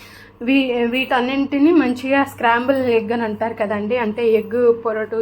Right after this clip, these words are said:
ఎగ్ ఫ్రై అని అంటారు కదా, దాన్ని అంతా ఎగ్ ఫ్రై లాగా చేసేసుకొని ఇప్పుడు మనం కలుపుకున్న మిశ్రమం ఉంది కదా, ఆ మిశ్రమం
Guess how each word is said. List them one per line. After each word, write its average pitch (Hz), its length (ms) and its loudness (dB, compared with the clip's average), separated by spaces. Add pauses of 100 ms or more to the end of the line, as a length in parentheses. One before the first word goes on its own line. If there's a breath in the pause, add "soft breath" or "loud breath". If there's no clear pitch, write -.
(120)
ఎగ్ 208 180 -6
ఫ్రై 233 220 0
అని 214 120 -4
అంటారు 208 320 -8
కదా, 220 220 -6
దాన్ని 202 220 -2
అంతా 214 220 -6 (100)
ఎగ్ 220 140 -8
ఫ్రై 226 220 -4
లాగా 214 160 -4 (100)
చేసేసుకొని 220 680 -4 (580 loud breath)
ఇప్పుడు 302 320 0
మనం 277 240 0
కలుపుకున్న 269 540 0
మిశ్రమం 254 480 -6
ఉంది 214 200 -8
కదా, 220 180 -2 (540 loud breath)
ఆ 277 40 4 (100)
మిశ్రమం 277 420 4